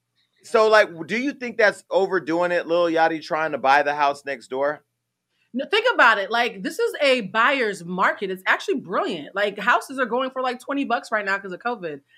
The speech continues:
Speaker 2: I would buy as many houses as I could if, if I had the money to. So I think it's brilliant. It's better than buying a chain. It's better than buying a car that depreciates as soon as you, you leave the lot. I'm all for home ownership. So this is actually one flex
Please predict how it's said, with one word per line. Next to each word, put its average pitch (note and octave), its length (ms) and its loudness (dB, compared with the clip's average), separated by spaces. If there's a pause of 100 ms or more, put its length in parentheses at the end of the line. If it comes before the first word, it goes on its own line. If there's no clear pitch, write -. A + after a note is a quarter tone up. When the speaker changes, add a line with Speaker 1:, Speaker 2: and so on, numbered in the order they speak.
(160)
Speaker 2:
I C4+ 120 4
would D4+ 160 -4
buy A#3 140 6
as A3+ 100 0
many A3+ 200 -4
houses A#3+ 220 -2
as - 60 -10
I G#3+ 60 0
could C#4 180 -4
if, A#3+ 140 -6
if F3 100 -14
I F#3 140 0
had F#3+ 140 -6
the F3 80 -14
money G3 240 -10
to. C#3+ 180 -16
So F3 140 -10
I G#3 100 -2
think A#3 180 -6
it's G3 120 -10
brilliant. G#3 360 -6 (240)
It's G3 160 -6
better A#3+ 200 0
than A#3+ 160 0
buying G#3 260 0
a D#3 80 -8
chain. G#3 480 -6
It's E3 140 -10
better G#3+ 160 -2
than G#3 160 -8
buying F#3+ 220 0
a D#3+ 60 -6
car G3+ 460 -2 (220)
that F3 160 -8
depreciates G#3+ 600 -6
as E3+ 100 -16
soon G3 120 -8
as F#3+ 80 -6
you, F#3+ 160 -8
you F#3+ 120 -10
leave F#3 180 -8
the E3+ 100 -6
lot. G3 280 0 (340)
I'm C4+ 160 0
all A#3 160 2
for A3+ 160 -4
home F#3+ 180 -6
ownership. A#3+ 460 -6
So G3+ 240 -2
this A3+ 160 -10
is C4 80 -6
actually A#3 260 -2
one G3+ 240 -6
flex G3+ 500 -6